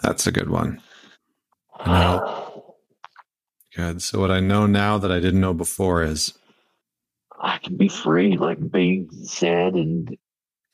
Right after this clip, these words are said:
Speaker 2: expressing it is freedom.
Speaker 1: Mm-hmm. Yeah. And the kindness that I'm seeking from women is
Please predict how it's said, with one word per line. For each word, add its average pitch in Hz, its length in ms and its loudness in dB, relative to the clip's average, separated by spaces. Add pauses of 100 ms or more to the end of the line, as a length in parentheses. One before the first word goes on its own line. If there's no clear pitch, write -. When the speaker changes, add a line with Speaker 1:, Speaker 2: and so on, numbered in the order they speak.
(240)
Speaker 2:
expressing - 680 -2
it 80 100 2
is 147 120 0
freedom. - 440 0 (1500)
Speaker 1:
Mm-hmm. 87 380 4 (1300)
Yeah. 92 280 -2 (580)
And 90 160 2
the 92 60 0
kindness 107 480 2
that 101 100 0
I'm 92 160 0
seeking 95 380 -2
from 87 260 2
women 90 320 4
is 82 320 0